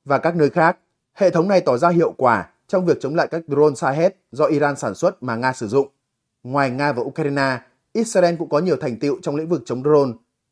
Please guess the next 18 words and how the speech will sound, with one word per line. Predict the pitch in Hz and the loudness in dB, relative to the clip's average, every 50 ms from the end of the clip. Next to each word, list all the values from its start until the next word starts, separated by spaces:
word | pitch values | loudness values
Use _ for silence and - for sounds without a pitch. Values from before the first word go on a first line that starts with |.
| _ | _
Quân | - 202 208 202 | -2 0 2 4
đội | 185 165 151 | 4 2 2
nước | 165 196 196 | 0 -4 -2
này | 190 160 135 | -2 0 0
có | - 139 | 0 0
trong | - 180 165 | 0 -2 -2
tay | 160 - 156 156 147 | 0 0 2 2 2
hệ | 156 - | 0 -2
thống | - 131 127 | -4 -6 -4
phòng | 151 160 135 - | -4 -6 -6 -4
thủ | 135 117 104 - | -4 -6 -4 -2
tiên | 139 139 135 | -4 -4 -4
tiến | 131 131 127 123 139 175 - _ _ _ _ _ _ - | -2 -2 -2 -2 -2 -4 -10 _ _ _ _ _ _ 0
Rafael | 135 160 165 160 180 160 156 151 147 | 2 2 2 4 2 2 2 2 4
Dome | 147 151 151 143 131 123 _ _ _ _ _ | 4 4 4 4 0 -6 _ _ _ _ _
và | - 151 160 156 | -2 2 2 4
Elbit | 156 - 180 180 175 208 233 226 | 4 6 4 4 4 2 0 -2
System | - 226 214 - - - 156 135 120 | -4 -6 -8 -4 0 2 2 2 0